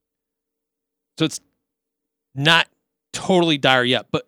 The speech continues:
I think you're right. You, at a certain point, this team's gotta start fighting for something. Mike Trout should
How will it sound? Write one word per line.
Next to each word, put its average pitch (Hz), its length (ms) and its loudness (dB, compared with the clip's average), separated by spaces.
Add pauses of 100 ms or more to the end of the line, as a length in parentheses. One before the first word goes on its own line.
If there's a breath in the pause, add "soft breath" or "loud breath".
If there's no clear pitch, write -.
I 139 60 -4
think 170 220 -4
you're 170 100 2
right. 110 180 0
You, 143 140 -6 (360)
at - 120 -14
a - 40 -14
certain 196 300 0
point, 165 380 0 (1600)
this 151 180 0
team's 180 320 -2
gotta 127 460 0 (500)
start - 320 2
fighting 160 400 2
for 127 140 -8
something. 131 480 -6 (1000)
Mike 156 180 4
Trout 185 260 6
should - 220 -6